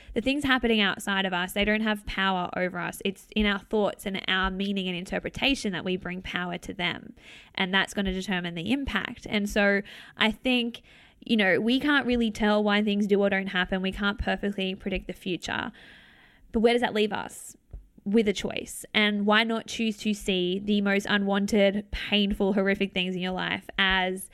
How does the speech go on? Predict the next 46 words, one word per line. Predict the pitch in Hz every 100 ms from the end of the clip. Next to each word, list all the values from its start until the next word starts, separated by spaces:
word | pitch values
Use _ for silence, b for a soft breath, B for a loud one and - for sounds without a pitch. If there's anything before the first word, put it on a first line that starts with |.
| B B -
not | 214 220 220
just | 233 -
out | 190 -
to | - 208
ruin | 262 302
your | 220
life, | 196 185 180 185 -
but | 196 185 - - _ - -
as | 247
an | 233
opportunity | 226 226 226 - 220 208 202 190
for | -
you | 208 190 202 208
to | - - 208 202 196
find | - - 202 202 220 202 202
some, | - 190 180 185 - _ - - -
some | 294 311
sort | 339
of | 311
meaningful | 226 226 226
purpose | 208 190 208 247 214
in |
it | 185 185
so |
you | 208 202
can | 220 208
contribute, | 214 208 226 208 208 208
connect, | 214 196 202 202
and | 202 180 B B B -
just | 226 - _
be | 226 233
there | 226 208 202
for | -
other | 202 196
people | 190 190
in | 185
this | 190 -
world | 190 190 190
with | 185
more | 190
depth | 185 175 -
and | 190
understanding | 180 185 185 180 175 180
'cause | - 190 196
you | 196 185
understand | 180 180 - 180 180 180